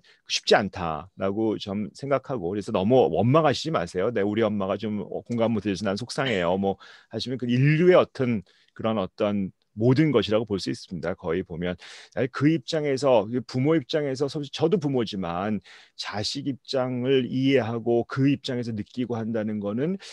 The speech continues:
제가 자식으로 살아왔음에도 불구하고 참 어려운 것 같아요. 저도 지금 자식도 있고 부모, 뭐 아버님 돌아가시고 어머-, 어머니 계시긴 하지만 어머니 입장에서 저를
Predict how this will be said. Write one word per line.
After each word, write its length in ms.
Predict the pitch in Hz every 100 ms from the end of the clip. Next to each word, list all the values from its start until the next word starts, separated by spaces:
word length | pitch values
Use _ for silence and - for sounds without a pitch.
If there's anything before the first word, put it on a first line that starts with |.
| - - -
제가 300 | - 113 -
자식으로 720 | - - - - 170 160 165
살아왔음에도 840 | 190 - 247 240 165 - 175 165 147
불구하고 640 | - 127 120 110 110 156
참 340 | - - 220 226
어려운 360 | 113 131 170
것 80 | 175
같아요. 480 | 82 - 76 67 113 _ _ - 135
저도 260 | 151 120 175
지금 240 | 156 180
자식도 460 | 175 117 110 - 170
있고 240 | 151 160 135
부모, 460 | 123 131 127 120
뭐 240 | 113 120 110 - - _ -
아버님 280 | 113 139
돌아가시고 420 | 139 127 117 135 131
어머-, 240 | 107 107 -
어머니 300 | 113 117 120
계시긴 360 | 104 - 107
하지만 600 | 107 101 104 101 117 185 196
어머니 320 | 107 117 135
입장에서 440 | 123 123 117 113
저를 460 | 123 - 117 117 101